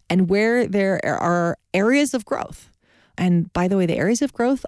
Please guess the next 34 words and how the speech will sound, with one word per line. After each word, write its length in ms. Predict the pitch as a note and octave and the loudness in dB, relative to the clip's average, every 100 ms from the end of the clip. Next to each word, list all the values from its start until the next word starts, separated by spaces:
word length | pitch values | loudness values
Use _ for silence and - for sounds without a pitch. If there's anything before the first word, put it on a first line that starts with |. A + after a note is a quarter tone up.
| - | -8
often 400 | A#3+ C#4+ - D4 | -4 -4 -2 -2
aren't 220 | C#4+ C#4 | 0 -2
where 240 | G3 G#3+ A3+ | 0 0 2
you 200 | G#3+ G#3+ | 0 0
think 380 | - C#4 C#4 - | -2 -2 -2 -2
they 160 | C3 | -4
are. 220 | - - - _ _ _ _ _ _ _ _ _ _ _ - | -4 -8 -12 _ _ _ _ _ _ _ _ _ _ _ -6
So 160 | - | -2
before 360 | G#3+ - C#4+ E4+ | 0 0 2 2
we 180 | B3+ A#3 | 0 -2
do 280 | G3 B3+ | 0 0
that, 260 | G3+ D3 - | 2 0 -2
let's 280 | A3 C4 - | -2 -2 -4
recap 480 | C4 D4 - B3 G3 | -4 -4 -4 -4 -2
on 160 | F#3 F#3+ | 0 0
what 180 | F#3 | 0
the 80 | G3 | -2
Wheel 300 | F3+ G3 A3 | 0 0 0
of 160 | A3 F3 | 0 -2
Life 240 | F3 F3+ - | -2 -2 -2
is, 380 | D4+ G#3+ G3 - - - - - | 0 2 0 -4 -12 -20 -18 -4
and 180 | G3 G#3+ | 0 2
then 400 | B3+ F#3+ G3 G3 | 2 2 2 0
we'll 180 | F#3+ F3 | -2 -2
talk 160 | F#3 E3 | -2 -2
about 140 | D#3+ | 0
how 100 | D#3+ | 0
we 80 | D3 | -2
can 140 | D3+ | -2
use 100 | D3 | -4
it 80 | - | -4
for 80 | - | -8
business. 420 | - - - E3 | -6 -6 -4 -4
So 280 | - F3+ | 0 0